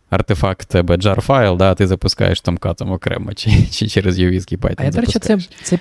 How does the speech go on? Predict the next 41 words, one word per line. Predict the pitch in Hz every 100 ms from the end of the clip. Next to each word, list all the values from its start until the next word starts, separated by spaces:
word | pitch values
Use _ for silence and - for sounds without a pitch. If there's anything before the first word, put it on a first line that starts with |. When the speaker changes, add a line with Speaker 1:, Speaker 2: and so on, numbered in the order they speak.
| -
Speaker 2:
поінт, | 190 170
якщо | 151 131
чесно, | 151 -
не | 135
поняв. | 131 107 101 104
Я, | 123
походу, | 131 120 123 117
Speaker 1:
І | 113 127
Speaker 2:
тупий. | 117
Speaker 1:
я, | 95 87
і, | - 98 - _ -
і | 110
я | 120
не | 131 110 104 104 101
дуже | 92 90 -
зрозумів, | 90 92 92 95 -
чому | - 92
саме | 92 95 92
так. | - - -
Я | - 110
тільки | - 123 110
зрозумів | 101 98 110 147 -
те, | - 104
що | -
вони | 95 101
хочуть, | - 120 120 95
щоб | - 101 - - _ _
те, | - 104
що | - 92
от, | 92 -
от | 98 _
твій | 104 95
от | -
артефакт, | - - - 147
да, | 101
щоб | 98 92
ти | -
його | 98 98
міг | 98 92
запустити, | 92 87 - - 90 - 160 - _ - _ _
і | -